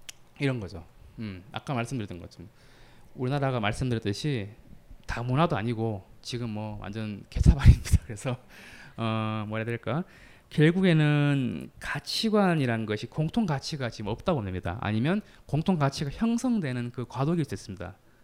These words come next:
근데 다행인 거는 뭐냐면 프랑스나 뭐랄까, 대부분의 혁명이 있었죠. 봉건 사회에서 대부분은 삼백 년 정도 걸렸죠. 근데 우리나라는 어쩌면 그보다는 더 일찍 올 것 같습니다. 매스, 매스미디어를 또 잘 이용하면 되니까요.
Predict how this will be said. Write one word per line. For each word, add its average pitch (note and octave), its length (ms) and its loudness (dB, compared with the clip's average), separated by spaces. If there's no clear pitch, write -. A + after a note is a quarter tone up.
근데 D#3+ 160 0
다행인 F3 380 6
거는 B2 200 2
뭐냐면 B2+ 600 0
프랑스나 E3 1160 0
뭐랄까, A#2 600 -2
대부분의 E3 420 2
혁명이 G#3 320 4
있었죠. F3+ 520 -2
봉건 D3+ 420 2
사회에서 D3 540 -2
대부분은 D#3 420 2
삼백 A#3 320 2
년 D3 140 0
정도 A2 180 -6
걸렸죠. G2+ 460 -8
근데 A#2 200 -4
우리나라는 D#3 400 0
어쩌면 D#3 640 -4
그보다는 D#3+ 480 -4
더 C#3+ 60 -8
일찍 E3 320 -8
올 A#2+ 80 -8
것 B2 160 -14
같습니다. G#2 420 -16
매스, C3 280 -8
매스미디어를 D3+ 720 0
또 D3 140 -4
잘 B2+ 200 -4
이용하면 B2 320 -2
되니까요. G2 540 -12